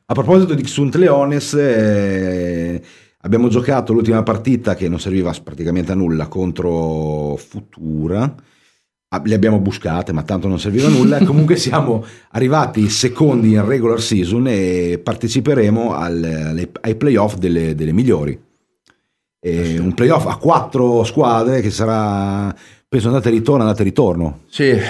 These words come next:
Speaker 2: eh, sì, è tipo una, tipo una fase a orologio, la vecchia fase a orologio, non serve per fa-, servono per fare più partite praticamente.
Speaker 1: Esatto.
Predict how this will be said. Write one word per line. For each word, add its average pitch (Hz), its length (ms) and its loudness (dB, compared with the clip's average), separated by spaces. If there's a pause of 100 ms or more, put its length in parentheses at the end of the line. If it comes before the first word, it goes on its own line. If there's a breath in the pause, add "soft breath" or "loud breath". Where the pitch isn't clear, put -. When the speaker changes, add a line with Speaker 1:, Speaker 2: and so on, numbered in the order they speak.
(220 loud breath)
Speaker 2:
eh, 107 760 0
sì, 139 140 -4
è 120 60 0
tipo 131 220 -2
una, 127 120 2
tipo 139 200 -4
una 151 100 2
fase 151 280 2
a 143 60 6
orologio, 143 540 2
la 127 100 2
vecchia 135 240 -2
fase 131 240 -2
a 131 40 4
orologio, 107 440 0
non 98 100 -2
serve 120 240 2
per 110 140 -2
fa-, 117 160 -4
servono 123 260 0
per 110 120 -2
fare 120 180 -2
più 120 80 -4
partite 113 460 -2
praticamente. 90 680 -4
Speaker 1:
Esatto. 92 420 -4